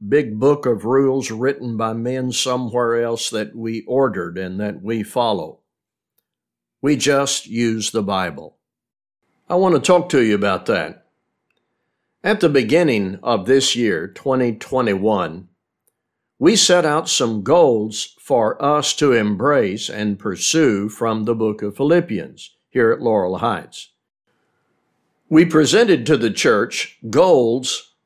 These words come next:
for this year from Paul's letter to Philippi. "Love that abounds more and more with knowledge and all discernment. Do all things without grumbling or disputing,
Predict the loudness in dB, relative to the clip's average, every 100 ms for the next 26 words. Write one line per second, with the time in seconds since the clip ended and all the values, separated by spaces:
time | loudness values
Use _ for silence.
0 | _ -2 0 2 2 2 0 0 0 -2
1 | -8 -14 _ _ -2 0 2 -2 -2 2
2 | 4 4 2 -4 -2 0 2 0 -2 -4
3 | 0 2 2 2 -2 -6 -14 _ _ _
4 | _ _ _ _ 0 4 6 4 2 0
5 | 2 2 0 0 -2 2 4 4 2 -2
6 | 2 2 2 -2 -4 -6 -4 -2 0 0
7 | 0 -2 -4 -2 -2 -2 -4 -2 -2 0
8 | -2 -4 -10 _ _ _ _ _ _ _
9 | _ 0 4 6 8 6 4 2 2 0
10 | 0 0 2 0 -2 -4 0 2 2 0
11 | -2 -2 -6 -4 -4 -2 -2 -2 -4 -8
12 | -16